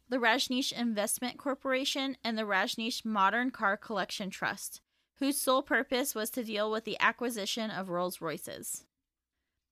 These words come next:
He had coached Sheila in using the media to her advantage,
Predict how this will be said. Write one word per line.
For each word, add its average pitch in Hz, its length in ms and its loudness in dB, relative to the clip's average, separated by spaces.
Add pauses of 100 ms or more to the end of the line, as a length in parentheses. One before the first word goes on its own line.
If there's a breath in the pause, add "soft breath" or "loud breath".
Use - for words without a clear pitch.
(120)
He 294 200 2
had 320 140 2
coached 294 320 2
Sheila 262 520 0
in 226 120 0
using 285 340 0
the 294 80 2
media 233 380 -2
to - 160 -8
her 208 120 0
advantage, 165 640 -4